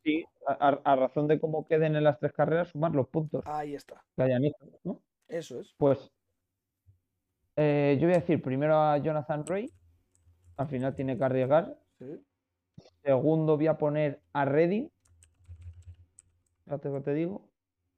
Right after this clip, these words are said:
Speaker 1: Tercero voy a poner a Toprak, porque yo, aunque sí es verdad que tanto tú como yo sabemos que Toprak es de los que gana ganando,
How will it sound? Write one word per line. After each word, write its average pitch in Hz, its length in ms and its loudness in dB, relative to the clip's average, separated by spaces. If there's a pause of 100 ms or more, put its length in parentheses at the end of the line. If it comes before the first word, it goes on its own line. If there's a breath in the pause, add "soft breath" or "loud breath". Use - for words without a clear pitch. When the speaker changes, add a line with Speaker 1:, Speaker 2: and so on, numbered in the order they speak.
(520)
Speaker 1:
Tercero 180 520 0
voy 185 200 0
a 175 120 -2
poner 165 260 -2
a 156 100 6
Toprak, 170 460 -2 (500)
porque 139 240 -2
yo, 151 500 0 (440)
aunque 147 380 0
sí - 180 -4
es 208 80 0
verdad 196 280 0
que 175 120 -2
tanto 156 300 0
tú 180 140 -4
como 151 200 -4
yo 156 140 2
sabemos 147 300 0
que 143 100 -4
Toprak 147 400 -2
es 131 100 -2
de 135 80 -6
los 131 120 -10
que 123 560 -6
gana 147 300 -4
ganando, 135 480 -6